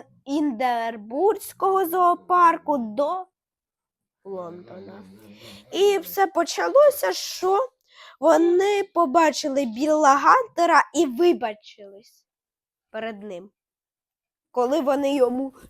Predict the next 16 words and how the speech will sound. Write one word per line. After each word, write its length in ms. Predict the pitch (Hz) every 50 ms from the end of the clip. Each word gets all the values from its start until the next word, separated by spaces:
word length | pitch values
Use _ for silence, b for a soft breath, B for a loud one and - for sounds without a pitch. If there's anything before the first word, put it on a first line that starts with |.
| B _ -
відро 460 | 254 285 302 233 220 294 320 311 262
наділи 560 | 269 269 262 254 233 226 269 262 262 254 262
на 180 | 269 277 285 294
голову 500 | 311 - 466 539 571 508 466 403 320 339
і 220 | - - 262 277
замотали 840 | 262 226 254 262 254 233 226 214 214 _ - 311 349 320 285 285 262
скотчем. 1040 | - - _ _ _ - 185 190 190 190 175 165 _ _ - - - - - - _ _ _ b b b b b b b b b b b b b b b b b b b b b
Ну, 540 | - - 539 554 554 - 370 392 330 330 311 - _ -
і 160 | 262 339 349
він 280 | 277 392 440 453 427 392
їх 200 | 349 359 320 254
запросив 840 | 240 320 320 311 320 - 262 294 277 254 - - 320 370 392 370
на 200 | 339 302 269 262
гарячий 720 | 262 262 254 262 302 311 320 349 349 - 330 302 294 302
шоколад. 880 | 277 - - 311 311 302 _ _ - 285 269 254 240 233 220 202 196 185 _ _ _ _ _ _ _ _ _ _ b b b b b b b b b -
І 760 | - - 320 359 359 349 349 339 339 339 339 330 330 320 302